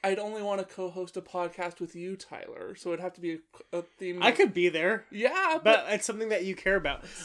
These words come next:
Speaker 2: Like, let's say this fictional podcast is, like, you get thirty minutes to talk about whatever you want, and then I get thirty minutes to
Speaker 1: Ooh.
Speaker 2: talk about whatever you want.
Speaker 1: Whatever
Speaker 2: Whenever
Speaker 1: I
Speaker 2: I
Speaker 1: want?
Speaker 2: sorry.
Speaker 1: No, I make
Speaker 2: <laughs> Yeah,
Speaker 1: you
Speaker 2: you
Speaker 1: talk
Speaker 2: get
Speaker 1: about
Speaker 2: two
Speaker 1: it,
Speaker 2: decisions.
Speaker 1: too. <laughs>
Speaker 2: No,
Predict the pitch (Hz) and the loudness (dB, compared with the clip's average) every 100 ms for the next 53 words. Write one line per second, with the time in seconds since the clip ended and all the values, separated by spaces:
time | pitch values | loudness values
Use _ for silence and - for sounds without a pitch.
0 | - 220 196 254 - 262 233 - 202 226 | 0 2 4 2 4 2 2 -2 -2 0
1 | 220 185 180 170 196 170 180 - 160 151 | -2 2 2 2 2 2 0 -6 -4 -4
2 | 147 - _ _ 160 185 190 208 202 190 | -4 -8 _ _ -4 -2 4 4 4 0
3 | 190 180 180 - 170 196 190 180 185 160 | 2 2 0 -4 0 2 6 6 6 4
4 | 196 196 175 170 - 175 175 175 165 156 | 2 4 4 0 2 4 4 4 4 2
5 | 160 170 170 156 156 156 143 143 139 - | 0 0 0 0 0 0 -2 -2 -4 -8
6 | - - 208 214 226 220 226 277 277 233 | -10 2 6 8 12 12 12 12 12 10
7 | 240 226 262 359 - 349 349 277 311 359 | 12 12 12 12 12 12 12 12 12 12
8 | 330 359 - 233 269 277 240 330 320 247 | 12 12 12 12 12 10 6 6 6 4
9 | 247 - 554 587 640 - 587 - - 220 | 0 0 2 2 0 -4 -8 -8 -6 0
10 | 208 | 0